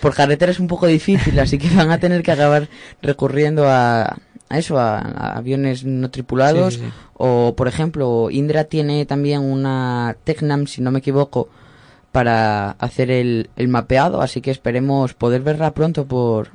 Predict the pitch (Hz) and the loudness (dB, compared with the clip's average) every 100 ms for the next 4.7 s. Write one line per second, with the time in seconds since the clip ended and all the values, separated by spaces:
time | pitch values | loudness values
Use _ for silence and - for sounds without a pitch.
0 | - 135 123 - 160 160 147 - 143 180 | -8 -6 -4 -4 -4 -4 -6 -4 -2 -4
1 | - - 113 - 143 117 113 110 113 117 | -6 -12 -12 -10 -10 -8 -10 -8 -6 -4
2 | 135 127 139 127 127 127 117 - 120 117 | -4 -4 -6 -6 -6 -8 -8 -8 -8 -8
3 | 110 - - - - 127 120 123 147 165 | -10 -14 -16 -16 -6 -4 -2 -6 -4 -4
4 | 107 - - 123 113 117 104 | -4 -10 -8 -4 -2 -2 -4